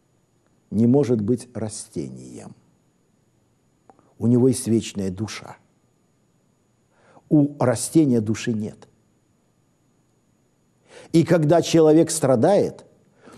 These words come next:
в этом скрыт очень большой смысл. Это цена,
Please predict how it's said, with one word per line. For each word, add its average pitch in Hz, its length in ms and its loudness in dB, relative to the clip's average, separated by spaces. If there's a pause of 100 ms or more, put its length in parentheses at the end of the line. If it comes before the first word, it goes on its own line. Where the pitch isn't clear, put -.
(140)
в 101 120 -2
этом 175 260 2
скрыт - 580 0 (680)
очень 202 440 4
большой 156 440 2
смысл. 123 680 -6 (880)
Это 175 680 0 (220)
цена, 170 680 0